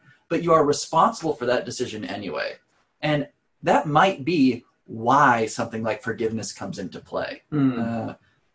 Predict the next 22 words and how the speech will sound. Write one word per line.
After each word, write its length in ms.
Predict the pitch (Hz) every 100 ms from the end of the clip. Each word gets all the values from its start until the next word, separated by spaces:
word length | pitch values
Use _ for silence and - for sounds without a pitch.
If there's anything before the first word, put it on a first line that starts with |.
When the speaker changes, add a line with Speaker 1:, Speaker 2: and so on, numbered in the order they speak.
| _ _ _ _ _ _ _
Speaker 1:
does 100 | 113
that 140 | 139 180
make 160 | 175
sense? 200 | - 190
Speaker 2:
Yeah, 260 | 156 208 190
no, 160 | 151 165
that's 160 | 151 123
Speaker 1:
Yeah. 60 | 120
Speaker 2:
a 20 |
great, 180 | 131 131
I 100 | 160
think 140 | 170
that's 200 | 139 -
a 40 |
great 200 | 135 143
way 100 | 143
to 200 | 139 127
end 220 | 143 156 135
things. 360 | 113 110 113
I, 240 | 113 110 110 -
that, 260 | 117 -
uh, 280 | 117 107